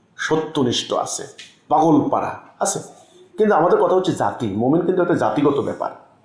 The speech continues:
একটা ন্যাশনাল আইডেন্টিটি উম্মতে মোহাম্মদী। এই যে কোনো সংকট মোকাবেলা করার জন্য জাতিগত উদ্যোগ লাগে। উম্মা,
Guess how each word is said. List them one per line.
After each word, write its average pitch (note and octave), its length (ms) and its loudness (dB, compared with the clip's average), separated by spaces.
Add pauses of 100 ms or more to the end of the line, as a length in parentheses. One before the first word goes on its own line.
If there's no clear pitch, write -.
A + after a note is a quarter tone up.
(720)
একটা A#2 260 -4
ন্যাশনাল D#3 420 2
আইডেন্টিটি C#3 680 0
উম্মতে B2 280 0
মোহাম্মদী। F#2+ 560 -4 (760)
এই C#3 120 4
যে D3 120 2
কোনো G#3 220 4
সংকট D3+ 480 2
মোকাবেলা G#2+ 360 2
করার A2+ 340 -2
জন্য E3+ 360 0 (280)
জাতিগত F#3 500 0
উদ্যোগ D#3 460 2
লাগে। F2+ 340 -4 (580)
উম্মা, E3+ 500 2